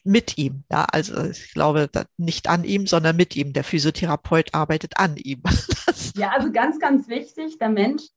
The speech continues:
Speaker 2: ähm, macht, äh, ganz aktiv mit, ja.
Speaker 1: Ja.
Speaker 2: Also weil sonst, also ich kann's alleine nicht lösen, sondern es geht wirklich darum zu schauen, okay, bin ich bereit? Aber das ist toll, dass du das gerade ansprichst, ähm, so als Mittler.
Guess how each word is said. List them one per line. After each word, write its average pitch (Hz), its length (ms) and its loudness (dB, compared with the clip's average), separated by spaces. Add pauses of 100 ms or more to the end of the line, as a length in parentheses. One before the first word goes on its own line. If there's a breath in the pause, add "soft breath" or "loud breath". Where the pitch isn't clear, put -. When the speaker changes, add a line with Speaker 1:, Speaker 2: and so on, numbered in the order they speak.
(140)
Speaker 2:
ähm, 226 440 2
macht, - 680 -8 (240)
äh, 202 380 -6
ganz 214 320 -2
aktiv 254 640 -4
mit, 226 260 0 (320)
ja. 202 380 -8 (480)
Speaker 1:
Ja. 180 240 -2 (400)
Speaker 2:
Also 196 260 -2
weil 202 480 -2
sonst, 214 680 -4 (320)
also 202 140 -2
ich 262 220 -6
kann's 285 240 -2
alleine 208 420 0
nicht 254 200 0
lösen, 254 500 -4
sondern 190 340 0
es 196 180 -4
geht 208 240 -6
wirklich 220 340 -8
darum 220 480 -2
zu 214 140 -10
schauen, 202 340 -2
okay, 202 220 -6
bin 196 200 0
ich 196 140 -6
bereit? 202 360 -4 (380 loud breath)
Aber 202 200 -2
das 220 160 0
ist 220 180 -8
toll, 226 240 0
dass 233 180 4
du 208 60 -10
das 202 180 -8
gerade 190 340 -2
ansprichst, 220 760 -6
ähm, 190 320 -4
so 196 160 -6
als 185 280 -4
Mittler. 202 720 -2